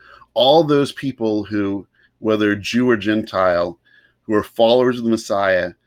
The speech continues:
who put their faith, trust in Yeshua as the Messiah and Lord, are connected by that one act, by that death of the Messiah on the Roman stake. And it is our point of connection,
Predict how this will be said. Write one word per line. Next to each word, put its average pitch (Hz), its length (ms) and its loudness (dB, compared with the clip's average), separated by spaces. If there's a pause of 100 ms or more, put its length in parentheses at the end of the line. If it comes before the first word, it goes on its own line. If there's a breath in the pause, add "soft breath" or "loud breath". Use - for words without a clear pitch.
(240)
who - 100 -10
put 107 140 -8
their 101 140 -4
faith, 123 300 -4
trust 117 260 -4
in 117 60 -6
Yeshua 107 460 -4
as 98 180 -12
the 104 80 -10
Messiah 95 460 -4
and 90 120 -8
Lord, 90 320 -10 (1400 loud breath)
are 120 100 0
connected 123 500 0
by 110 120 6
that 107 180 2
one 104 240 -2
act, - 480 -6 (500 soft breath)
by 101 140 -4
that 104 300 2
death 104 360 0
of 98 200 0
the 95 60 -8
Messiah 87 580 -2 (400 soft breath)
on 95 140 -6
the 92 100 -4
Roman 90 320 -4
stake. - 540 -8 (540)
And 107 100 0
it 113 60 6
is 101 140 0
our 95 160 2
point 113 320 0
of - 80 -4
connection, 98 760 -6